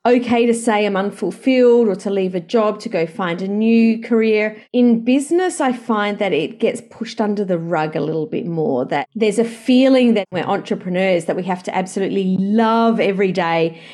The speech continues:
and we've chosen this amazing life. And sometimes we keep this unfulfillment a little bit hidden. So today we're gonna dive into that because it's such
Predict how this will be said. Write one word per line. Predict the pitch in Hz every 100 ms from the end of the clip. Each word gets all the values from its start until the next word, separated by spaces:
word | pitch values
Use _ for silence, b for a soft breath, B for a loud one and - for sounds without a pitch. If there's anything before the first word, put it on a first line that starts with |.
| B
and | 185 180
we've | 202 196
chosen | - - 240 254 262 208 233
this | 220 226
amazing | 202 190 190 190 185
life. | 190 185 170 202
And | 190
sometimes | 226 247 311 311
we | 277
keep | 233 240 226 -
this | 226 226 -
unfulfillment | 208 214 226 226 196 - 208 202 190 - -
a |
little | 202 190
bit | 185 -
hidden. | 196 175 160 175
So | - 190
today | 185 202
we're | 233
gonna | 277
dive | 262 214 185 170
into | 170 165
that | 196 -
because | 190 220 226
it's | -
such | - - 233 247 262 -